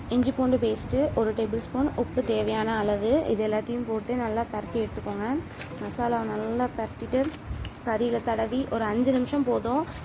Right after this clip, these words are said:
ஏன்னா நமக்கு already வந்து கறி வந்து வெந்திருக்கு. அதனால வந்து சீக்கிரமா அந்த மசாலாலாம் உள்ள இறங்கிரும். ஒரு ஃபைவ் மினிட்ஸ் ஓரமா வச்சுட்டு திரும்ப நீங்க வந்து கிரில் பண்ண ஸ்டார்ட் பண்ணிடலாம். நீங்க வந்து நெய் எடுத்துக்கோங்க.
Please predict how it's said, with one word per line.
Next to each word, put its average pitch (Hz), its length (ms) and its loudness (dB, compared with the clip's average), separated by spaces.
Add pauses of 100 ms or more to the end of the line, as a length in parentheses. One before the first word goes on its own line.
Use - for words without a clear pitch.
ஏன்னா 226 200 0
நமக்கு 254 300 2
already 226 400 4
வந்து 247 240 0
கறி 247 280 2
வந்து 233 240 0
வெந்திருக்கு. 233 580 0 (640)
அதனால 214 380 0
வந்து 254 280 2 (460)
சீக்கிரமா 277 520 4
அந்த 285 140 4
மசாலாலாம் 247 600 0
உள்ள 240 240 0
இறங்கிரும். 220 500 0 (360)
ஒரு 220 100 -2
ஃபைவ் 226 220 -2
மினிட்ஸ் 277 240 0
ஓரமா 233 280 2
வச்சுட்டு 247 320 0 (440)
திரும்ப 269 300 4
நீங்க 254 180 2
வந்து 220 240 0 (920)
கிரில் 269 340 4
பண்ண 262 200 2
ஸ்டார்ட் 226 360 -2
பண்ணிடலாம். 220 560 0 (680)
நீங்க 254 200 4
வந்து 262 220 4 (120)
நெய் 269 400 4
எடுத்துக்கோங்க. 202 640 -2